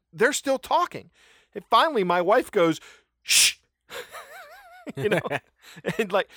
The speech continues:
Speaker 1: but no, if, if you're carrying on a conversation that's irrelevant to the movie, then yes, I understand that. But if somebody is sitting there complaining,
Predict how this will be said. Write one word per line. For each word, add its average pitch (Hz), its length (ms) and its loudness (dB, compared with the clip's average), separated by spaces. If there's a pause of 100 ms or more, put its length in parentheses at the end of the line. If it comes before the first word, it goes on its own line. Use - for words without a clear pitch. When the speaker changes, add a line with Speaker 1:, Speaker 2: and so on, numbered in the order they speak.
(140)
Speaker 1:
but 220 160 0
no, 233 140 4
if, 180 140 4
if 208 140 0
you're 320 120 2
carrying 302 320 2
on 240 100 4
a 202 60 -2
conversation 185 800 -2
that's 135 200 -6
irrelevant 180 540 2
to - 100 -20
the 131 60 -6
movie, 135 380 -2 (300)
then 123 140 -10
yes, 165 360 2
I 131 120 -4
understand 143 560 -6
that. 104 180 -14 (280)
But 147 100 -6
if 160 80 -2
somebody 233 360 0
is 180 120 -2
sitting 202 140 -8
there 175 100 0
complaining, 160 540 -6